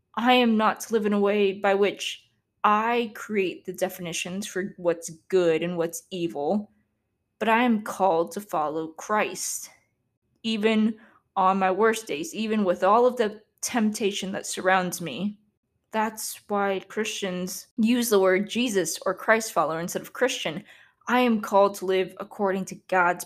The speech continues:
perfect plan and perfect ways. He is all-knowing. He is all-powerful. He defines good and evil,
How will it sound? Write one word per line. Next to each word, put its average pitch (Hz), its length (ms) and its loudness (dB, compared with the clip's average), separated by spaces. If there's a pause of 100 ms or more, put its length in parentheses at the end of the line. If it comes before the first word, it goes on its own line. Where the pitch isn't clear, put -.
perfect - 580 -8
plan 160 360 -8
and 147 180 -14
perfect - 480 -12
ways. 175 680 -4 (760)
He 247 380 -2
is 233 120 2
all-knowing. 156 640 -4
He 254 540 -6
is 214 100 -4
all-powerful. - 580 -4
He 277 300 2
defines 202 560 -2
good 190 180 0
and 180 120 -2
evil, 180 500 -2